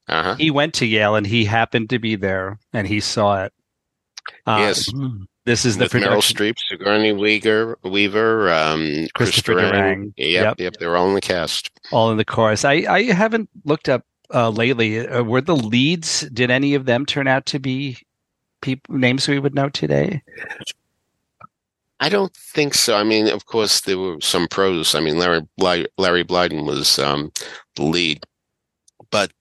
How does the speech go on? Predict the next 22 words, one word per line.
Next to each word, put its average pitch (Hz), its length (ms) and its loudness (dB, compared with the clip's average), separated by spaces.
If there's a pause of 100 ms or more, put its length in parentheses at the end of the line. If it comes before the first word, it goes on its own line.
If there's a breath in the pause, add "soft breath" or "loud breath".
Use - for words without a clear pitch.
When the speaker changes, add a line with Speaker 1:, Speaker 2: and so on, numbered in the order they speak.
Speaker 1:
uh, 98 360 2 (720 loud breath)
anyway, 123 300 0
it, 117 320 -2
the, - 300 -6 (100)
it, 107 200 0
it 107 160 0
was 110 460 0 (560)
a, 107 160 0 (140)
a - 40 0
real 135 240 0
bust 123 460 0
because, 92 680 0
uh, 80 60 -12 (160)
swimming 123 520 -2
pool, 98 640 0
uh, 90 180 2
gyms 85 680 0 (100)
do 95 160 -6
not 101 300 0
have 82 220 -4
good 82 160 -4
acoustics, - 800 -2